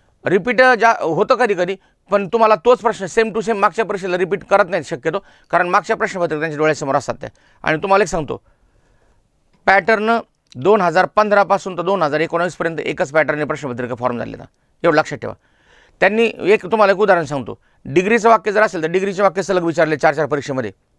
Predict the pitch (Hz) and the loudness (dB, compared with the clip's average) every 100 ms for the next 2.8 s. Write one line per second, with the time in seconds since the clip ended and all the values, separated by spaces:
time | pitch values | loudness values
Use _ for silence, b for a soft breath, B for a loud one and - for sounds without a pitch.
0 | _ _ _ _ - 170 156 220 - 208 | _ _ _ _ 0 0 2 0 0 0
1 | 196 196 202 208 185 175 196 202 185 180 | 0 2 2 4 2 0 0 0 0 0
2 | - 147 135 139 127 110 104 - | 0 -2 -4 -4 -6 -10 -16 -18